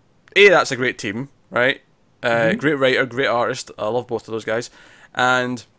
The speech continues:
Speaker 1: it's gonna be a four-issue Prestige series, so think Supergirl being Super in terms of, uh,
Speaker 2: Mm-hmm.
Speaker 1: size and length, every two months kind of idea. It's gonna start in November twenty-ninth, which is a fifth week, which is nice.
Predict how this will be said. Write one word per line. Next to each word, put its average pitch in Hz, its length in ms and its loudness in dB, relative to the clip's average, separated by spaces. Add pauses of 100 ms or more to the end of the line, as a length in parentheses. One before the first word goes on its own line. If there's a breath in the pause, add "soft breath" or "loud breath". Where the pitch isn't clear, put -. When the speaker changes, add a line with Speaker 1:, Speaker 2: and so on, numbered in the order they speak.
(1000)
Speaker 1:
it's 185 140 2
gonna 226 120 2
be 185 80 0
a 160 60 2
four-issue 185 460 -2
Prestige 143 380 -6
series, 117 300 -6
so 135 80 -8
think 156 240 -2
Supergirl 131 420 -2
being 113 160 -8
Super - 280 -8
in 117 100 -6
terms 113 300 -4
of, 110 180 -6
uh, 101 540 -2
Speaker 2:
Mm-hmm. 135 240 -8 (300)
Speaker 1:
size 113 360 0
and 107 120 -8
length, 104 320 -4
every 117 160 -4
two 113 180 -6
months 104 300 -6
kind 107 180 -8
of 104 80 -6
idea. 104 320 -6 (420 loud breath)
It's 113 140 -6
gonna 127 160 -4
start 151 400 0
in 123 140 -6
November 117 480 -4
twenty-ninth, 104 560 -8
which 113 100 -8
is 113 80 -8
a 117 60 -6
fifth - 240 -6
week, - 280 -10
which - 160 -16
is 113 60 -12
nice. 107 300 -10